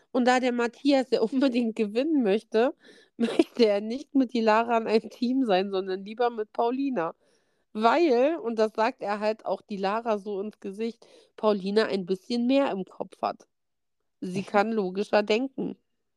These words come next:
Speaker 2: Oh Gott, wie geil, gell? Es ist natürlich jetzt, also, das hätte man noch irgendwie anders formulieren
Speaker 1: <laughs>
Speaker 2: können,
Speaker 1: Ja.
Speaker 2: aber,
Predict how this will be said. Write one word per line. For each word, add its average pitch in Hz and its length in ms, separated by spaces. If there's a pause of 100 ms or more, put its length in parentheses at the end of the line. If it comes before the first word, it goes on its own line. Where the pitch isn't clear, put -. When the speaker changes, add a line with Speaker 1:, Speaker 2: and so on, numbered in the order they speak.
(200)
Speaker 2:
Oh 254 100 (140)
Gott, 220 300
wie 220 160
geil, 208 400
gell? 196 200
Es 208 140
ist 220 160
natürlich 220 400
jetzt, - 380
also, 190 260
das 196 120
hätte 247 200
man 226 160
noch 214 100
irgendwie 208 300
anders 196 360
formulieren 156 640
Speaker 1:
<laughs> - 20
Speaker 2:
können, 214 440 (120)
Speaker 1:
Ja. 190 200
Speaker 2:
aber, 190 320